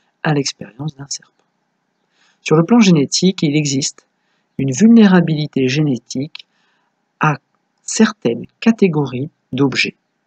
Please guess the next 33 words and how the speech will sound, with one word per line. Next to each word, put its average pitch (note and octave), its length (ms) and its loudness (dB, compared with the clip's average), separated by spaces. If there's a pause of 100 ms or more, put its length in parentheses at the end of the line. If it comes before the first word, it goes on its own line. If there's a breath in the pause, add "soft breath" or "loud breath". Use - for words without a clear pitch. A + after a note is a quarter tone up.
(540)
Et D#3 60 -2
notamment F3 300 2
la F#3+ 120 2
peur G#3 220 4
du D#3+ 100 0
serpent, C#3+ 600 -4
il C3+ 120 -4
y D3 60 -2
aurait F3+ 160 2
une E3+ 60 2
espèce F#3+ 280 -2
de C3+ 80 -4
transmission - 760 -6 (640)
entre C#3+ 200 -4
individus B2+ 520 -8
de C3 100 -14
cette - 240 -8
peur. - 180 -14 (160)
Et - 40 -20
ça, - 120 -2
ce F3+ 140 -4
serait B2+ 320 -4
marqué C3 320 -4
par B2+ 140 -8
le A2+ 80 -14
plan D#3 200 -8
génétique. - 680 -12 (1900)
Maintenant, F3+ 680 2 (640)
nous C#3 140 0
allons F3+ 160 6
aborder C3 540 0
l'anxiété C#3 460 -4
sociale, - 460 -8